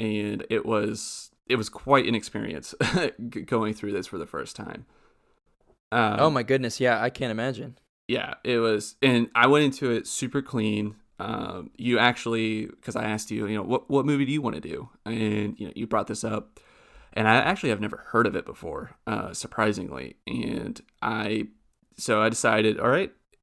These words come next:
Speaker 1: You just, like, raved about it. So I was like, "All right, I'm gonna go into it super clean." I didn't watch any trailers. I didn't,
Speaker 2: Mm-hmm.
Speaker 1: like, watch or read anything about this movie. The only thing I knew was that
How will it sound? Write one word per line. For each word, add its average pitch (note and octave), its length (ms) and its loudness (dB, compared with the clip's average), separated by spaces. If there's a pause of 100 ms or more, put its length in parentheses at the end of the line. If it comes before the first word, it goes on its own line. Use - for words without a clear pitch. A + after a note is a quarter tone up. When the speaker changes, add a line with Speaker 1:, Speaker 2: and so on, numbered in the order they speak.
(120)
Speaker 1:
You A#2+ 340 4
just, - 160 -2
like, - 120 -4
raved G#2+ 400 -2
about G#2+ 320 -4
it. G2 120 -2
So - 80 -8
I - 20 -4
was G2+ 60 -6
like, G2 100 -2
"All C3+ 60 4
right, C3+ 200 4
I'm A2+ 100 -2
gonna A2 140 0
go A2+ 140 2
into A2+ 160 -2
it G#2+ 60 0
super A2+ 240 -6
clean." C#3+ 420 -2 (540)
I A2+ 80 0
didn't G#2+ 220 2
watch G#2 220 -2
any G#2 140 -4
trailers. C3 600 2
I A2 80 -2
didn't, G#2+ 280 -2
Speaker 2:
Mm-hmm. A#2 120 -10
Speaker 1:
like, G#2 220 -6
watch G#2+ 580 -2
or A2 80 0
read A2 460 0 (100)
anything D3 320 4
about A#2+ 200 0
this A2 160 -4
movie. G#2+ 420 2
The A#2 140 0
only B2 140 6
thing C#3 160 0
I C#3 40 2
knew A2 420 0
was G#2+ 180 -4
that G#2+ 360 -4